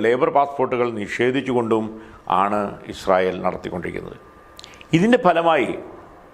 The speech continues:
ജനസംഖ്യയുടെ ഏതാണ്ട് പത്ത് ശതമാനത്തോളം വരുന്ന തൊഴിൽ ശക്തി അതിന് ഇല്ലാതായിരിക്കുകയാണ്. അതായത് തൊണ്ണൂറ്റിയഞ്ച് ലക്ഷം വരുന്ന,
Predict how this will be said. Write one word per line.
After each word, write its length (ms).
ജനസംഖ്യയുടെ 760
ഏതാണ്ട് 300
പത്ത് 320
ശതമാനത്തോളം 800
വരുന്ന 260
തൊഴിൽ 300
ശക്തി 340
അതിന് 220
ഇല്ലാതായിരിക്കുകയാണ്. 680
അതായത് 360
തൊണ്ണൂറ്റിയഞ്ച് 680
ലക്ഷം 380
വരുന്ന, 280